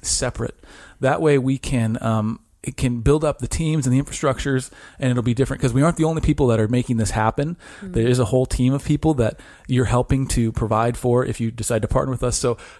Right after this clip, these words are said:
Speaker 1: to, to go there or to, to partner with us, just go to patreon dot com slash fierce parenting. You'll see some options, uh, to jump on board there.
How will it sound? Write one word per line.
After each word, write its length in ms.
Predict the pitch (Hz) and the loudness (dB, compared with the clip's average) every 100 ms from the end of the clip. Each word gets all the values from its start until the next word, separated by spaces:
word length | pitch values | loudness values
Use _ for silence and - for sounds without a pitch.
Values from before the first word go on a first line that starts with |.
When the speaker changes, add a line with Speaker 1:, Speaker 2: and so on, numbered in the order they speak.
| - | 0
Speaker 1:
to, 220 | 127 - - | 0 0 -2
to 100 | 143 | 2
go 200 | 175 196 | 6 6
there 400 | 143 123 123 - | 6 4 2 -2
or 120 | 123 120 | -2 0
to, 120 | 123 | 0
to 140 | - | 0
partner 280 | - 185 185 | 2 2 2
with 140 | 123 117 | 2 0
us, 140 | 107 | 0
just 140 | - | -2
go 100 | 160 | 0
to 80 | 143 | 0
patreon 600 | - 151 160 160 127 117 | 0 -2 -2 0 2 2
dot 220 | 107 110 | 0 -2
com 300 | - 110 107 | -2 -4 -4
slash 400 | - 110 104 98 | -4 -2 0 -2
fierce 380 | - 107 101 - | -4 -4 -2 -2
parenting. 680 | - - 143 139 131 127 131 - - - | -2 0 0 0 -2 -4 -6 -14 -16 -6
You'll 120 | 123 | -4
see 120 | 113 | -4
some 160 | - 110 | -4 -2
options, 500 | 110 - 110 104 - - - | -2 -2 -2 -2 -6 -8 -4
uh, 100 | 110 | 0
to 100 | 117 | 0
jump 240 | 117 110 | 0 0
on 160 | 110 104 | 0 0
board 260 | 104 104 101 | -2 -2 0
there. 360 | 107 110 107 | 0 2 0